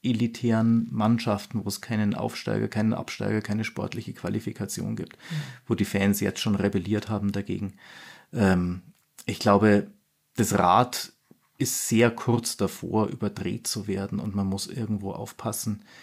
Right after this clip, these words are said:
Speaker 1: die Fans nicht komplett zu verlieren. Also
Speaker 2: Mhm.
Speaker 1: noch sind sie treu, noch bleiben sie bei der Stange, noch
Speaker 2: Mhm.
Speaker 1: gehen sie in die Arena und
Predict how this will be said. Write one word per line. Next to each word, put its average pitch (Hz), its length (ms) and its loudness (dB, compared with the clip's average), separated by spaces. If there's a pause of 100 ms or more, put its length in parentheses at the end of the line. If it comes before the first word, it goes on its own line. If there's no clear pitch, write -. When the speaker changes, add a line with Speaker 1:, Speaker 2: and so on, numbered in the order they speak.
(400)
Speaker 1:
die 101 80 0
Fans 98 520 4
nicht - 460 -4
komplett - 540 -4
zu - 120 -4
verlieren. 98 440 0
Also 95 160 2
Speaker 2:
Mhm. 95 60 6
Speaker 1:
noch 104 160 0
sind 110 200 2
sie 101 140 -2
treu, 120 340 2
noch 110 300 -2
bleiben 110 400 -4
sie 110 160 -4
bei 110 100 -2
der 107 120 -2
Stange, 117 420 0
noch 107 160 -2
Speaker 2:
Mhm. 139 240 0
Speaker 1:
gehen 113 200 4
sie 110 140 0
in 110 100 4
die 110 140 2
Arena 110 460 2
und - 560 -6